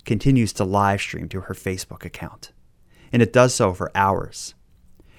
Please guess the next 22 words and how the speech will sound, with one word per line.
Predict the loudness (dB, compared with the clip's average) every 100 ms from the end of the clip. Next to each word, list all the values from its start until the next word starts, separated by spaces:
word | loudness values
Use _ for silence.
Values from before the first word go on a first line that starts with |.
| -12
For | -4
nearly | 4 6 6 2
three | -2 -8 -2 0 0
hours, | -2 -8 -14 -20 -20 _
her | -8
Facebook | -2 -2 0 -2 -4
account | -4 -2 -2 -4 -10 -20
streams | -14 -6 0 2 2
a | 2
video | 4 4 2 -2 -8 _ -16
showing | -4 2 2 2
a | -2
dark | 0 2 2 0
form | -4 0 0 0 -4 -8
floating | -8 0 2 2 0
in | -4
still | -6 -2 2 4
water | 4 4 2 0 -6 -12
of | -8
an | -6
unoccupied | -4 -4 -4 -6 -10 -10 -10
pool. | -12 -12 -12